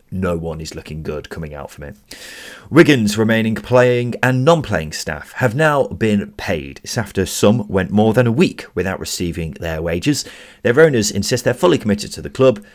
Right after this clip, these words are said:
Will they get a points deduction for the delay? Will it be the last time they fail to pay their wages on time? Who knows at this point? I'm sure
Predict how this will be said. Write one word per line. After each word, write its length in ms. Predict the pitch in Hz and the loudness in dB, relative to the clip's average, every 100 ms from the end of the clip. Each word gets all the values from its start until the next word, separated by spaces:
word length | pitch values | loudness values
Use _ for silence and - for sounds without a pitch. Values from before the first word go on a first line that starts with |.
| _ | _
Will 120 | - 156 | 0 2
they 100 | 113 | 4
get 120 | 87 | 2
a 40 | |
points 280 | - 101 - | 0 -2 -2
deduction 420 | - 101 - 92 | -4 -4 -2 -6
for 200 | - 87 | -4 -4
the 80 | 80 | -4
delay? 380 | 90 104 104 - | 0 4 4 4
Will 160 | 131 104 | 2 2
it 60 | |
be 60 | 87 | 0
the 120 | 85 | -4
last 240 | 85 - | -6 -6
time 160 | 92 80 | -8 -8
they 40 | |
fail 220 | 80 87 82 | -4 -4 -4
to 80 | |
pay 160 | - 87 | -6 -6
their 100 | 80 | -4
wages 300 | 85 82 78 | -4 -6 -6
on 140 | 85 | -6
time? 400 | 82 104 101 104 - | -4 0 0 -2 2
Who 180 | 175 160 | 6 6
knows 240 | 90 78 | 4 -4
at 80 | 80 | -6
this 140 | 71 - | -8 -8
point? 320 | 92 87 85 | -8 -8 -8
I'm 80 | 82 | -12
sure 340 | - 80 | -8 -6